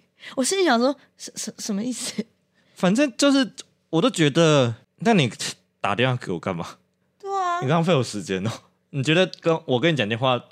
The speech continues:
Speaker 2: 这样我掉入异空间都没有，都不用时间。
Speaker 1: 他知道我在那儿吗？
Speaker 2: 我觉得他应该知道，他有问我。
Speaker 1: 哦，你有说我在那？
Speaker 2: 对啊，我，我，我好像有说大姐公司好像有在缺人，你可以偷偷看啊，如果你要的话。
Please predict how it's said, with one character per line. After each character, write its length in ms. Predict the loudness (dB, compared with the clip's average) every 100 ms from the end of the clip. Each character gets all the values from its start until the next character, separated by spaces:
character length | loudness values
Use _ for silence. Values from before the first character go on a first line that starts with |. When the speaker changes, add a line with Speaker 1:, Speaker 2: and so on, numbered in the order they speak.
| _ _ -8
Speaker 2:
这 100 | -2
样 200 | -2 0
我 100 | -2
掉 220 | -2 0
入 80 | 0
异 180 | 0 -2
空 240 | -2 -6
间 140 | -4 -4
都 80 |
没 100 | -4
有， 60 | -6 -10 -8
都 120 | -8
不 100 | -6
用 140 | -6
时 160 | -8 -16
间。 180 | -14 -16 -8
Speaker 1:
他 380 | -2 -2 -2 -8 _ _
知 180 | -16 -6
道 160 | -4
我 80 | -4
在 160 | -4 -6
那 120 | -6
儿 120 | -6
吗？ 260 | -10 -14 -18 _ _ _ _ _ _
Speaker 2:
我 180 | -2 0
觉 140 | 0
得 60 | 0
他 160 | 0
应 60 | 0
该 120 | -4
知 180 | -6 -10
道， 220 | -10 -12 -12
他 80 | -2
有 80 | 0
问 260 | 2 0 -2
我。 240 | -8 -14 _ _ _ _
Speaker 1:
哦， 180 | -14 -12
你 100 | -8
有 120 | -8
说 200 | -8 -8 -10
我 80 |
在 160 | -10 -12
那？ 140 | -14 -16 -16
Speaker 2:
对 140 | -4 -4
啊， 160 | -2
我， 240 | -2 -2 -2
我， 200 | 0 -2 4
我 80 |
好 80 | 4
像 140 | 6 6
有 120 | 4
说 260 | 2 0
大 180 | 2 2
姐 100 | 2
公 180 | 0 -2
司 140 | -2
好 140 | -2 0
像 80 | 0
有 60 |
在 100 | 0
缺 160 | -2 0
人， 240 | 0 0
你 80 | -2
可 60 | -4
以 40 |
偷 120 | -4
偷 120 | -4 -4
看 220 | -4 -4
啊， 100 | -6
如 120 | -8
果 100 | -8
你 140 | -8 -8
要 160 | -10
的 100 | -12
话。 180 | -16 -18